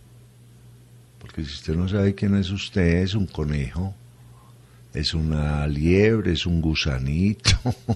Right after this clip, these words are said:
<laughs> Ese contenido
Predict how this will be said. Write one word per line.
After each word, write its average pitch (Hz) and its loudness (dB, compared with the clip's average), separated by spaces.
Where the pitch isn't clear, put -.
<laughs> 113 2
Ese - 4
contenido 98 4